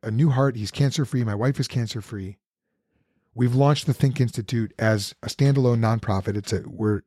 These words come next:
an official nonprofit ministry. And today I'm able to teach. I have the incredible honor of teaching apologetics, teaching believers to defend their faith, especially men, especially Christian men,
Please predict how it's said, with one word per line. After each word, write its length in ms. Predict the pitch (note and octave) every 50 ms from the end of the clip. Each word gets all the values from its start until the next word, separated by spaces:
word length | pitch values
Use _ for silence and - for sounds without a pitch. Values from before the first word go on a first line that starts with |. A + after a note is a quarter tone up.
| _ _ _
an 140 | G2+ G2+ G#2
official 440 | F#2+ - B2+ - - A#2+ A#2 A#2+ - _
nonprofit 520 | - A#2 A2+ B2 A#2+ - B2+ B2 - C3 A2+
ministry. 480 | A2+ G#2 G2+ F#2 - - F2 F#2+ - _ _ _ _ _ - - _ _
And 100 | - C3+
today 260 | - C#3+ C#3+ F3 F#3 F3
I'm 140 | D3 C#3
able 180 | C#3+ D3 C#3 C#3
to 140 | - - G#2 -
teach. 400 | - - D#3+ E3+ E3 - - - - _ _ -
I 60 | C#3+
have 120 | D3+ E3 D#3
the 140 | D#3 C#3
incredible 460 | C3 A#2+ - - - C4 G#3 E3 - - -
honor 360 | C3+ D3 D3+ B2 F#2+ D#2+ - - _ - - - - -
of 180 | - C#3+ B2 -
teaching 340 | - - F#3 D#3+ - E3 D3
apologetics, 720 | B2+ - C#3 C#3 C3 A#2+ G2+ A#2 A2+ F#2+ F2 - - -
teaching 400 | - C#3+ C3+ - D#3 C#3+ C3+ - - _ _ _ _ _
believers 400 | C#3+ C3 C3 C3+ B2 A#2 A#2+ G#2+
to 140 | - A#2+ A2
defend 320 | G#2+ F#2+ - C#3+ C3+ C#3+
their 80 | C3+ A#2
faith, 240 | - A2+ F#2 F#2+ -
especially 420 | - - - E3 - - G#3+ F3+
men, 240 | D3+ B2 G2+ F2+ F#2+
especially 320 | G2+ - - C3+ - E3+ -
Christian 320 | - D3+ C3+ - C#3 A#2
men, 240 | G#2 G2 F#2+ F#2+